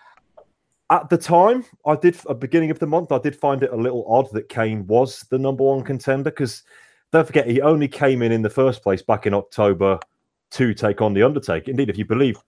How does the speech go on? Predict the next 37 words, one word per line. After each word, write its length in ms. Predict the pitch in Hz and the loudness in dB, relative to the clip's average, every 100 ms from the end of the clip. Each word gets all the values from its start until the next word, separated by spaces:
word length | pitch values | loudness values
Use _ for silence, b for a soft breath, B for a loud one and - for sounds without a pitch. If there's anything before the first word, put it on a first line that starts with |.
| 113 | -6
uh, 60 | 101 | -4
some 180 | - 147 | 0 0
of 80 | 160 | 0
the 80 | 87 | -2
sheets, 540 | - 160 - - - _ b b b | 0 0 0 -10 -14 _ b b b
he 60 | 117 | -2
was 100 | 113 | 0
supposed 280 | - 131 - | 2 0 0
to 60 | |
be 100 | 101 | -4
gone 300 | 98 117 180 | 2 4 4
by 220 | 143 92 | 4 0
now. 280 | 80 73 69 _ _ _ _ _ - | 0 -6 -12 _ _ _ _ _ -8
He 60 | |
was 120 | 113 110 | -4 2
there 160 | 127 | 2
for 120 | 113 | 2
a 40 | 113 | 0
one-and-done 580 | 117 123 113 110 113 110 | 2 2 2 2 0 0
four-month 460 | - 120 113 113 | -6 -4 -2 -2
storyline, 720 | - 117 110 107 110 110 107 95 _ _ _ _ _ _ 110 | -4 -2 0 2 2 2 -2 -8 _ _ _ _ _ _ -6
and 80 | |
he'd 80 | 113 | -4
be 100 | 110 | 0
on 80 | 113 | 0
his 140 | 117 | 0
way. 280 | 127 185 156 - _ _ _ _ | 0 0 0 -8 _ _ _ _
Yet 340 | - 123 - - _ | 0 0 -2 -16 _
they've 140 | 113 | -4
kept 260 | 107 - - | 0 -2 0
him 100 | 113 | -2
around. 480 | 98 90 101 160 - _ _ - - - _ | 0 0 0 -4 -8 _ _ -20 -20 -20 _
He's 200 | - 117 | -8 -6
now 420 | 135 151 139 135 - _ _ _ _ _ _ | 0 4 6 4 2 _ _ _ _ _ _
not 380 | 135 135 147 - | -2 0 0 -2
just 440 | - 131 131 - - _ _ _ - | -4 2 2 0 -14 _ _ _ -4
the, 220 | 110 | -2